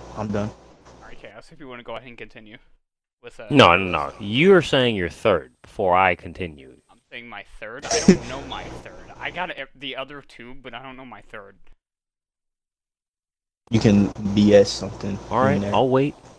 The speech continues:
Speaker 2: Oh my god. That's an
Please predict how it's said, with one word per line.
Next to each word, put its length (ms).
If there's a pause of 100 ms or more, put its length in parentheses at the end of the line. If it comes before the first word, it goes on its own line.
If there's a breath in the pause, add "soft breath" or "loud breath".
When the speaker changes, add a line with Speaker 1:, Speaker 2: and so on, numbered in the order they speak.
(720)
Speaker 2:
Oh 100
my 180
god. 340 (1900)
That's 160
an 60